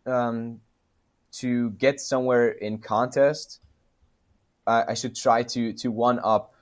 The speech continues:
even though I'm not feeling it. And I'm trying to, uh, I was trying to get rid of that, and I'm try-, um, I was fully, uh, locked in on my, um, outlook on skating on Blading Cup, and I thought, like, "All right, I'm just gonna do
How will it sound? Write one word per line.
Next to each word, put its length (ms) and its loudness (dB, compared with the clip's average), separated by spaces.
even 260 4
though 440 4
I'm 140 -2
not 260 0
feeling 300 -2
it. 260 -6
And 100 -2
I'm 220 -2
trying 380 2
to, 140 -4
uh, 200 4
I 40 2
was 160 2
trying 180 4
to 60 -2
get 140 -2
rid 140 2
of 120 4
that, 280 4
and 120 -2
I'm 220 -4
try-, 580 2
um, 340 -4
I 80 4
was 180 2
fully, 680 0
uh, 160 4
locked 440 4
in 140 2
on 200 2
my, 540 2
um, 340 2
outlook 320 2
on 100 -2
skating 380 0
on 120 -4
Blading 300 2
Cup, 200 -4
and 100 -4
I 20 -8
thought, 220 -2
like, 160 -4
"All 100 4
right, 200 2
I'm 120 -6
just 180 -8
gonna 160 0
do 420 -4